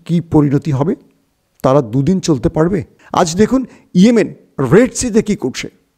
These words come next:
সেখানে এই দখলদার দেশটির জাহাজ পাওয়া মাত্রই আক্রমণ করছে, যে কারণে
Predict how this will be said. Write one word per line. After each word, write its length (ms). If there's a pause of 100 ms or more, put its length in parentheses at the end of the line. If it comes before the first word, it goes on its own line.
(360)
সেখানে 520 (440)
এই 140
দখলদার 600
দেশটির 380
জাহাজ 440 (120)
পাওয়া 300
মাত্রই 480 (200)
আক্রমণ 360
করছে, 320 (440)
যে 180
কারণে 400